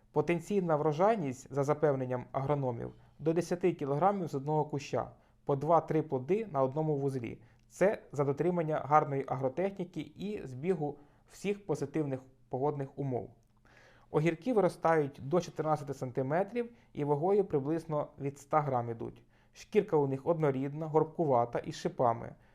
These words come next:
Колір насичено зелений. Серцевина смачна, без гіркоти та порожнеч. Доволі хрумка, соковита і ароматна. Зібраний урожай довго зберігає свій свіжий вигляд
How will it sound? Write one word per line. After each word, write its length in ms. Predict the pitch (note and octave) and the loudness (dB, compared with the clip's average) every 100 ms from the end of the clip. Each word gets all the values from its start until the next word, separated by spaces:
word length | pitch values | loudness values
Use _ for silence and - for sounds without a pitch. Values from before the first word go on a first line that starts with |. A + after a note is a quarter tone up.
| _ _ | _ _
Колір 320 | F3+ G#3 G3+ | 4 4 4
насичено 500 | D3 C#3+ E3+ E3 D#3+ | 0 -2 -2 -2 -2
зелений. 520 | D#3 D#3 B2 A2+ A#2+ - _ _ _ _ | 0 2 2 -2 -8 -18 _ _ _ _
Серцевина 520 | E3+ E3 F3+ F3 D#3+ | 2 4 4 4 2
смачна, 460 | - D#3+ - F#3 F#3+ | -2 -6 -2 -2 2
без 240 | D3 D3 | 0 0
гіркоти 480 | C#3+ - C#3 C3+ F#3+ | -4 -2 -4 0 0
та 120 | E3+ | 0
порожнеч. 640 | C#3 C#3 B2 A#2+ A#2 - _ _ - | -2 -4 -2 -6 -8 -12 _ _ -4
Доволі 300 | C#3 D3+ D3+ | 4 4 4
хрумка, 440 | D3 C3+ B2+ E3+ F#3 | 0 -2 2 2 2
соковита 580 | C#3 - B2 D#3+ E3+ | -4 -4 -2 -2 -2
і 140 | - C#3 | -4 0
ароматна. 640 | C3+ B2 A2+ A2+ - C#3+ - _ _ - | 0 -2 -4 -6 -12 -16 -18 _ _ -8
Зібраний 420 | C#3 D#3+ D#3 C#3+ | 0 4 4 2
урожай 520 | C#3 C#3+ C#3 F3+ G3+ - | 0 0 2 0 0 -8
довго 340 | C3+ E3 C#3+ C3 | 2 4 4 0
зберігає 520 | B2+ C#3 C#3 C3 B2 | 0 0 4 2 2
свій 220 | - C3 | -4 -8
свіжий 380 | - C3+ B2 A#2+ | -6 -6 -4 -2
вигляд 400 | A#2+ E3 F#3 | -2 0 -2